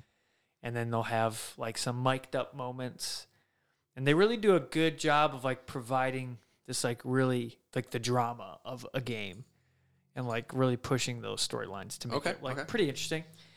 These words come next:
Speaker 1: And I love watching that kind of thing, but I love N F L will post on their YouTube their mic'd up moments. And I love the mic'd up. There's some, like, really good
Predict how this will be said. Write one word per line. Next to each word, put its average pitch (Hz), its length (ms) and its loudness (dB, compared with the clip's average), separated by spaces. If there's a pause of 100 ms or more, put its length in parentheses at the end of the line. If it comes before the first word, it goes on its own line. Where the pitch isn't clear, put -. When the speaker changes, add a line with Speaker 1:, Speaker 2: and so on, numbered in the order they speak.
(680)
Speaker 1:
And 135 380 0 (100)
I 131 80 0
love 165 300 6
watching 143 420 2
that 160 160 0
kind 170 160 -2
of 165 80 -4
thing, 180 260 -4 (480)
but 147 240 4
I 143 60 0
love 160 560 2 (580)
N 156 120 2
F 165 180 -2
L 156 200 6
will 143 100 2
post 151 340 -2
on 143 80 0
their 127 100 -6
YouTube 135 420 -6
their 123 120 -2
mic'd 127 340 -4
up 131 140 0
moments. 139 600 -6 (800)
And 127 120 0
I 123 60 4
love 139 520 6
the 131 80 -2
mic'd 123 340 -4
up. - 200 -8
There's 147 180 0
some, 170 140 -4
like, 131 160 -2
really 143 340 4
good 127 260 -2